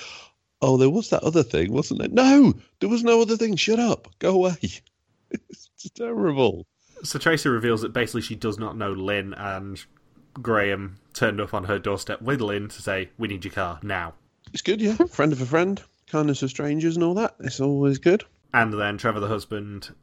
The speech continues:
Speaker 2: hints at a sim card existing, at which point basically the entirety of Twitter went, "What a div."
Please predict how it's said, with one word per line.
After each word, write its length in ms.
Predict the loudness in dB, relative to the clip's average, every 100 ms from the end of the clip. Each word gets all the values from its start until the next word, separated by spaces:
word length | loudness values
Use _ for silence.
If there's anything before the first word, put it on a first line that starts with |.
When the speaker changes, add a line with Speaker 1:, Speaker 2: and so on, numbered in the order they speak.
| -12
Speaker 2:
hints 340 | -4 -4 -4 -4
at 220 | -4 -4
a 100 | -6
sim 260 | -4 -6 -2
card 220 | -2 -2
existing, 720 | -4 -8 -6 -8 -8 -10 -14 -18 -20 _ _ _ _
at 160 | -2 0
which 220 | -2 0
point 240 | 0 0
basically 420 | -2 -2 -4 -6 -4
the 120 | -4
entirety 480 | -2 0 0 -2 -6
of 80 |
Twitter 260 | -4 -8 -6
went, 320 | -6 -8 -14 -20 _ _
"What 580 | -8 2 4 6 4 2
a 100 | -2
div." 640 | 2 2 2 0 -4 -14